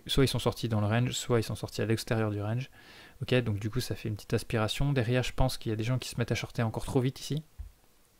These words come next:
Euh, qui du coup soit ferment leur portison à l'intérieur du, du range, soit, euh, ils se font stopper ici. Ok, et ce mouvement de stop, bah,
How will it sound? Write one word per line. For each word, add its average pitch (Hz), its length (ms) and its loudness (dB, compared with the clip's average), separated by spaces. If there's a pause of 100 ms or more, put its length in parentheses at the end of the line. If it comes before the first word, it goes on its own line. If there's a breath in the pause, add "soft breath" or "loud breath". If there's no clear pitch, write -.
(800)
Euh, 120 80 8
qui 120 120 0
du 120 100 0
coup 139 160 2
soit 139 480 4
ferment 127 220 2
leur 127 120 4
portison 123 340 4
à - 20 4
l'intérieur 120 340 6
du, 117 560 0
du 123 100 -4
range, 117 260 2 (340 loud breath)
soit, 131 520 4
euh, 110 500 0
ils 113 80 0
se - 100 -4
font 113 80 0
stopper - 300 4
ici. 151 380 0 (480 loud breath)
Ok, 135 140 -2
et 143 320 4
ce - 140 -2
mouvement 135 300 4
de 127 100 4
stop, 131 280 0
bah, 110 140 0